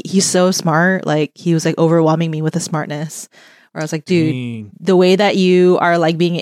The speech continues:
Speaker 1: are able to pull out these themes is so cool." But he and Gundalf, uh,
Speaker 2: Mm-hmm.
Speaker 1: who also was there, uh, they were talking about the final episode of, um, of Attack on Titan and how it was just, like, really incredible.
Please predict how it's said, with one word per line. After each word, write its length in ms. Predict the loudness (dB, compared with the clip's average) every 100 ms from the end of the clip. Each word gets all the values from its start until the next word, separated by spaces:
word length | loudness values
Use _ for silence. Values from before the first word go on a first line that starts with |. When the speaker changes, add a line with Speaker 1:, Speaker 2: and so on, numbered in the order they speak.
| -6
Speaker 1:
are 100 | -2
able 180 | 0 0
to 60 | -2
pull 160 | 0 0
out 120 | 2
these 180 | -2 -2
themes 240 | -4 -2
is 100 | -4
so 140 | -4 -6
cool." 300 | -4 -4 0
But 140 | -2
he 360 | 0 2 2 0
and 260 | -2 -2 0
Gundalf, 640 | 2 2 2 0 -2 -20 -20 -20 _
uh, 240 | 0 2 2
Speaker 2:
Mm-hmm. 80 |
Speaker 1:
who 200 | 2 4
also 280 | 2 0 0
was 140 | -2 0
there, 360 | 0 0 -2 -10 _
uh, 120 | -2
they 140 | 2 2
were 80 | 2
talking 340 | -2 -2 -2
about 380 | 0 2 0 -2
the 80 | -4
final 300 | -2 -2 -4
episode 480 | -4 -2 -2 0 -2
of, 120 | -2
um, 500 | -4 -4 -10 -14 -16 _ _ _ _
of 580 | -2 0 -2 -8 -12 _ _ _ _ -8
Attack 220 | -6 -4
on 40 |
Titan 420 | -4 -4 -4 -8 -8
and 120 | -8
how 440 | -2 0 2 0 -2
it 80 |
was 120 | -4 -4
just, 180 | -4
like, 220 | -4 -4 -10 _
really 380 | -2 0 0 -2
incredible. 640 | -6 -6 -6 -6 -6 -6